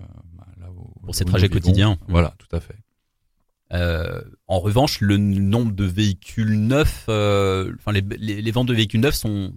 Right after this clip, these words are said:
Speaker 2: sont plutôt en baisse ces, ces derniers temps.
Speaker 1: Alors, tout à fait. Euh, ça, ça s'explique, euh, par différents facteurs.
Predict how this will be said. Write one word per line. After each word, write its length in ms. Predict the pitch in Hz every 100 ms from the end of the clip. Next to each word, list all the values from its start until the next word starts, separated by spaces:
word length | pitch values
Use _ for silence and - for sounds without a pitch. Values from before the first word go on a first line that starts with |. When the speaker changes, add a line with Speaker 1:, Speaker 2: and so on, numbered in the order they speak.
| -
Speaker 2:
sont 180 | - 101
plutôt 220 | - 113
en 80 | 135
baisse 300 | 131 - -
ces, 200 | - 95
ces 180 | 92 95
derniers 240 | 92 95
temps. 200 | 95 87 - _
Speaker 1:
Alors, 220 | 90 85 85
tout 200 | - 90
à 60 |
fait. 420 | - 104 120 131 98 95
Euh, 260 | 85 82
ça, 300 | 80 - 113
ça 180 | - 82
s'explique, 560 | - 87 - 107 - 92
euh, 140 | 85
par 220 | - 82
différents 580 | 82 98 - 92 87 85
facteurs. 640 | - 85 - 120 156 90